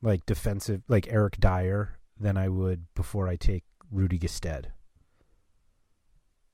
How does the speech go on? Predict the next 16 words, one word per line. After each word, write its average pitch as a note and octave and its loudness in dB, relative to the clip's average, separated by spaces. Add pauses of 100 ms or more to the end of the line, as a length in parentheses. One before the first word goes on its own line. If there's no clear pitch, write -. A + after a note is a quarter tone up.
(720)
You A2 0
know G2+ 6
what G2 4
I G2 2
mean? G#2+ 0 (500)
Like, G2+ 2
I'd G#2 6
rather G#2+ 6 (520)
go, A2 2
like, G2+ 0
a G2+ 0
full-on G#2 6 (560)
Spurs G2+ 0
and G2+ -4
Leicester G2 2
stack - -2